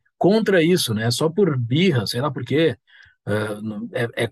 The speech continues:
é complicado, assim, e a comunicação dele é horrível, então deu aquele embate com, com o mainstream contra ele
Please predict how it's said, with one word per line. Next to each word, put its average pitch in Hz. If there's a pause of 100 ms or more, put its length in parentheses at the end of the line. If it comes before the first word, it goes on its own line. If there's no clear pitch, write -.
é 120
complicado, 165
assim, 135
e 127
a 117
comunicação 139
dele 139
é -
horrível, 139
então 135 (400)
deu 139
aquele 151
embate 151
com, 131
com 120
o 135
mainstream 143
contra 127
ele 165